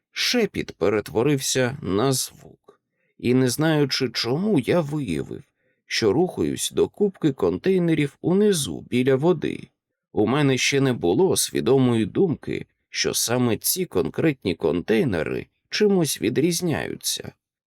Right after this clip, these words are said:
або що цей напрямок правильний і вартий витраченого часу. Мої ноги просто сіпнулись,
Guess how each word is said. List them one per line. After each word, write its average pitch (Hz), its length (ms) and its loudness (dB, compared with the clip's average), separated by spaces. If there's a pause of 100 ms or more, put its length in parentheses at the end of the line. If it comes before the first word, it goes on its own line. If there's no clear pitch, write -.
(120)
або 147 320 0
що 143 180 0
цей 147 260 0
напрямок 90 680 -2 (280)
правильний 156 840 2 (260)
і 131 520 -2
вартий 165 840 0
витраченого 135 840 0
часу. - 580 -6 (500)
Мої 120 320 2
ноги 185 320 2
просто 135 480 2
сіпнулись, - 960 -4